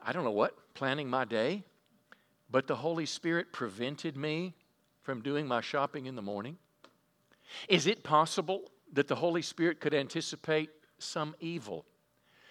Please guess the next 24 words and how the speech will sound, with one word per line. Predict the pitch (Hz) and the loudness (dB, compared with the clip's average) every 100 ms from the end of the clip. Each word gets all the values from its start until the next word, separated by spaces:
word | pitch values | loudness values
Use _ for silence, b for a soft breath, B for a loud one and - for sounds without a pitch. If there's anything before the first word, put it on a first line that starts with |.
| b 180 | b 0
Now, | |
how | 175 | 2
many | 220 185 | 4 6
know | 160 | 6
as | 131 | 6
a | - | 2
parents | - 165 143 - | -2 2 2 0
we | 151 139 | -2 2
have | 139 | 2
to | 135 | 2
really | 127 135 | 0 0
wrestle | 123 139 143 123 | 6 6 6 -2
with | 113 110 | 0 0
the | 117 - | -2 -4
Holy | 127 131 123 | 0 0 0
Spirit | - 147 143 | -4 -2 0
and | 123 117 | 0 0
our | 127 | 2
own | 131 107 | 0 -2
fears | 151 143 123 | -4 -4 -4
for | - 120 | -6 0
raising | 110 104 104 | 0 0 -4
our | 98 | -6
kids? | - 139 101 92 - | -4 -4 -4 -6 -14